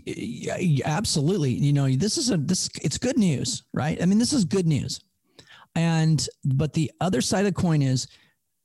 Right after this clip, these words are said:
isn't there a push right now? I think they're, they're trying it in Pierce County, I know in King,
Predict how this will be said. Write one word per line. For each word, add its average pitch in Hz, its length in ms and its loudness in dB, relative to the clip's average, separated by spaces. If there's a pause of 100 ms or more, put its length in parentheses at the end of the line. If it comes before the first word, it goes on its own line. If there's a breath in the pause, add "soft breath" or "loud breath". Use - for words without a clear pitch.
(180)
isn't 214 300 0
there 180 200 2
a 147 100 0
push 208 500 0
right 110 200 0
now? 64 360 -4 (500)
I 123 80 -2
think 185 200 -2
they're, 160 180 0
they're 127 220 -4
trying 160 320 2
it 117 180 0
in - 160 -2
Pierce 139 260 0
County, 151 380 2
I 120 80 -2
know 131 200 2
in 147 100 2
King, 135 400 2